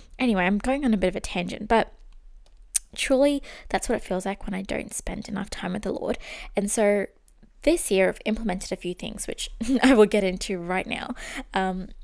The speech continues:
one of which is praying over other people. Um, now you're probably like, "Rochelle, how does that make you fall in love with Jesus more? Praying over other people?" And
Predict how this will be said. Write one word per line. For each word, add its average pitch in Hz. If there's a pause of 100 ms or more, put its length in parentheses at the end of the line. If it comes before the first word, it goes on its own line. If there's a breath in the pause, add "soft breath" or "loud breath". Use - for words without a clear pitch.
(160)
one 233
of 302
which -
is 190 (1500)
praying 208
over 208
other 180
people. - (680 loud breath)
Um, 190 (100)
now 196
you're 196
probably 240
like, 226
"Rochelle, 226
how 214
does 269
that 311
make -
you 202
fall -
in -
love -
with -
Jesus -
more? - (160)
Praying -
over 233
other -
people?" 254 (400 loud breath)
And 208